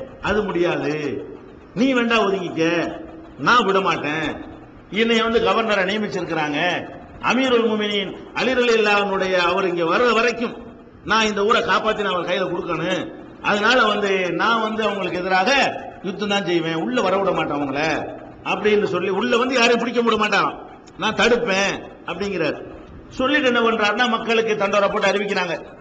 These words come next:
எல்லாரும் கவர்னர் கூப்பிடுகிறார், எல்லாரும் பள்ளிவாசலுக்கு வாங்க, பள்ளிவாசல் தலைமை செயலகம்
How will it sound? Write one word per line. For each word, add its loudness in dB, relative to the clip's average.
எல்லாரும் 0
கவர்னர் 0
கூப்பிடுகிறார், 2
எல்லாரும் 0
பள்ளிவாசலுக்கு 2
வாங்க, 2
பள்ளிவாசல் 2
தலைமை 2
செயலகம் 0